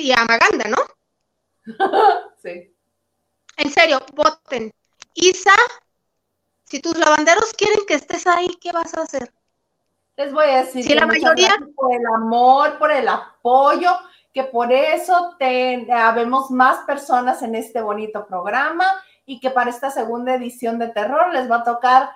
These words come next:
Speaker 2: a ti, a Gil y a Maganda. <laughs>
Speaker 1: Miren, si la mayoría quiere que se haga, porque a lo, a lo mejor algunos dicen, "Ay, no, ¿para qué?".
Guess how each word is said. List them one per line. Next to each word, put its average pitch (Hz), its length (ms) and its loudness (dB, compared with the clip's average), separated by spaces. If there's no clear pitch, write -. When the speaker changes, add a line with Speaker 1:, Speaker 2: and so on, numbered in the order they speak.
Speaker 2:
a 202 340 -4
ti, 320 360 -8
a 214 160 0
Gil 320 320 -8
y 285 100 -4
a 233 60 0
Maganda. 202 760 0
<laughs> - 920 4
Speaker 1:
Miren, 349 340 0
si 381 120 0
la 370 140 4
mayoría 349 500 4
quiere 453 240 0
que 339 160 0
se - 100 0
haga, 370 180 2
porque 359 200 -2
a 311 40 4
lo, 302 100 2
a 311 60 -2
lo 294 100 -2
mejor 330 180 2
algunos 339 300 0
dicen, 311 260 -4
"Ay, 330 120 -2
no, 339 140 -4
¿para 285 200 0
qué?". 320 320 -2